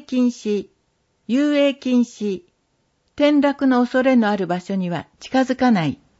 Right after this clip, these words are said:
子供だけで遊ばせず、大人が付き添って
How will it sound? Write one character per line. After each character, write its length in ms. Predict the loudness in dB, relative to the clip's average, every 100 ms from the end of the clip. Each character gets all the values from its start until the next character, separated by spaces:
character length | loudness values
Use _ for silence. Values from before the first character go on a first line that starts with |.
| _ _ _ _ _ _ _ _ _ _ _ _ -6
子 120 | 0
供 260 | 2 2
だ 160 | 0 -2
け 140 | -2
で 80 | -2
遊 240 | -4 -4 -6
ば 140 | -6
せ 180 | -6 -10
ず、 320 | -6 -6 -8 _ _ _
大 80 | -2
人 140 | 4 6 6
が 120 | 4
付 180 | 0 -8
き 100 | -8
添 220 | -2 -2
っ 20 |
て 420 | -2 _ -6 -6